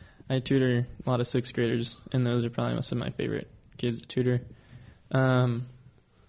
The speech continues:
but if, like, the opportunity arose, I'd definitely be down to do, like, high school too,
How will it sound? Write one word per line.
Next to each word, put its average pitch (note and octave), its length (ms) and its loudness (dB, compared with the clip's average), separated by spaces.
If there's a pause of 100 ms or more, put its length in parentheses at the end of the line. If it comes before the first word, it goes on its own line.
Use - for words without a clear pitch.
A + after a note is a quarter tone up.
(240)
but C3+ 140 4
if, C3 140 0
like, C3 180 2
the B2+ 100 2
opportunity C#3 520 0
arose, B2+ 360 2
I'd A#2+ 120 -2
definitely A#2+ 300 -2
be B2 100 2
down A#2+ 160 2
to A#2+ 40 2
do, A#2+ 100 0
like, B2 180 0
high B2 140 0
school A#2 280 -4
too, A#2+ 280 -2